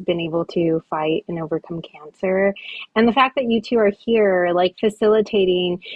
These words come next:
you know, Eric, you're facilitating this conversation when you've had this moment happen in your life. And it's important work. And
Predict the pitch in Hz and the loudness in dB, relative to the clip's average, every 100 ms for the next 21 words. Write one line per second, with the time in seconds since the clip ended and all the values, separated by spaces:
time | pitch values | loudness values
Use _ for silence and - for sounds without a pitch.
0 | - 214 202 185 196 196 202 214 208 233 | -4 0 2 2 0 0 -2 -2 0 2
1 | 254 240 226 196 202 190 - 196 175 170 | 4 4 2 2 4 2 -2 -6 -4 -4
2 | 180 165 170 - 165 170 170 170 170 180 | -4 -4 -4 -4 -6 -4 -2 -2 -2 -2
3 | 175 - 175 175 170 170 - 170 156 170 | -2 -4 -4 -4 -2 -4 -6 -6 -6 -8
4 | 160 160 160 156 156 156 190 220 208 170 | -12 -10 -4 -2 0 2 4 2 0 -6
5 | 170 170 - 202 196 190 - 202 196 190 | -6 -6 -2 -2 -2 -4 -2 -2 -2 -4
6 | 165 160 208 214 190 175 170 | -2 0 0 -2 -4 -4 -6